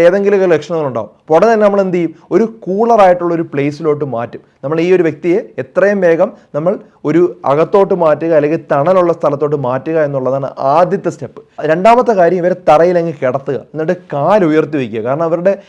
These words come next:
ബ്ലഡ് സർക്കുലേഷൻ വളരെയധികം കുറയും, ഇവർക്ക് ബി പി വളരെ കുറയാൻ സാധ്യതയുണ്ട്. അപ്പോൾ കാൽ ഉയർത്തി വെച്ചാൽ ബി പി ഇമ്പ്രൂവ് ചെയ്യാനായിട്ട് പറ്റും. പിന്നെ എന്തെങ്കിലും ടൈറ്റ് ആയിട്ടുള്ള ക്ലോത്ത് ഉണ്ട്, ജാക്കറ്റ് ഉണ്ട്, ടൈ ഉണ്ടെങ്കിൽ അതൊന്ന് ലൂസ് ചെയ്യുക, അതാണ്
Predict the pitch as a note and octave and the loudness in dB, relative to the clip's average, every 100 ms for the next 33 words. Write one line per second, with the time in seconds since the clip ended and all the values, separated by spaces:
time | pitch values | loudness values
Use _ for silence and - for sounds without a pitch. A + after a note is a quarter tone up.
0 | _ _ C3 D#3 D#3 - G#3+ G3+ G3 F3+ | _ _ -2 0 0 2 0 0 -2 -2
1 | G3 F3 D3+ E3 D#3+ E3+ D#3+ C#3 C3 C#3+ | -4 -2 0 0 -2 -2 -2 -2 0 -2
2 | D#3 - C3+ C#3+ C#3+ E3+ E3 - _ C3 | -4 -12 -6 -6 -4 -6 -6 -12 _ -12
3 | B2+ D#3 F#3 G#3+ E3+ D3+ D#3+ D3+ C#3 C#3+ | -6 -4 -4 0 0 2 0 0 0 0
4 | C#3+ B2+ C3 B2 B2+ F3 - D#3+ G3 F3+ | -2 -4 -2 -4 -6 -6 0 2 4 2
5 | F#3 F#3+ F3+ D3 F#3+ F#3+ C#3+ D#3 D3 A#3+ | 0 -2 -4 -4 -6 -6 -8 -8 -8 -10
6 | - C#3+ D3 D#3+ D#3+ D3 C#3+ B2+ A#2+ - | -8 -8 -4 -2 0 0 -2 -4 -8 -12
7 | _ _ - F#3 G3+ G3+ G#3 G3+ E3+ D#3+ | _ _ -8 -2 -2 0 -2 0 2 2
8 | F3 F#3+ F3+ F3 E3+ D#3+ D3 D#3 D3+ C#3+ | 4 2 2 0 -2 2 2 2 -2 -2
9 | C#3 C3+ C#3 D#3 C#3 C#3 C3 B2+ C#3+ C#3 | -2 -2 -2 -6 -6 -8 -4 -2 -2 -6
10 | B2+ B2+ B2+ C3+ C3+ B2 C#3 C#3 C#3 A#2 | -6 -6 -6 -6 -8 -6 -8 -6 -6 -4
11 | C#3 - _ C#3+ D#3 | -8 -10 _ 0 0